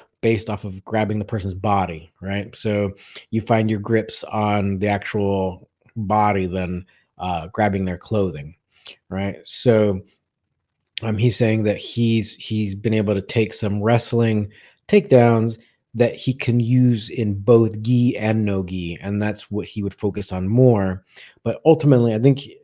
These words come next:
I think I might have cut it off a little bit early, um, but he's just kind of saying, he, he was just saying, like, "Well, ultimately I do jujitsu, so, um, I spend most of my time, uh, training on, like, the techniques that,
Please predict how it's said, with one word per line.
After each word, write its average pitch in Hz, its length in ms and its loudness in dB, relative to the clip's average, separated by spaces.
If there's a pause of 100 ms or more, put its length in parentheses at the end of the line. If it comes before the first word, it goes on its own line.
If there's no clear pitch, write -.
(120)
I 107 40 -6
think 139 160 4
I 151 40 8
might 117 200 4
have - 100 -10
cut 113 160 -2
it 104 80 0
off 101 260 0
a 104 40 -6
little 110 320 2
bit - 280 -2 (140)
early, 120 720 2 (560)
um, 98 560 -2
but 110 240 2
he's 107 320 -6
just 110 180 -6
kind 120 140 2
of 110 60 -4
saying, 107 240 -2
he, 131 340 -2
he - 340 -2
was 151 80 8
just 143 140 6
saying, 113 160 4
like, 101 160 -2
"Well, 117 200 4
ultimately 127 440 2
I 104 60 0
do 104 180 0
jujitsu, 120 840 2
so, 104 460 0 (460)
um, 98 440 -2 (120)
I 107 80 -2
spend 104 200 -2
most 107 220 -2
of 101 60 -6
my 95 100 -2
time, 98 520 -4 (360)
uh, - 300 -6
training 117 560 0
on, 98 280 -6
like, 98 180 -8
the 98 60 -6
techniques 107 580 -6
that, 104 300 -2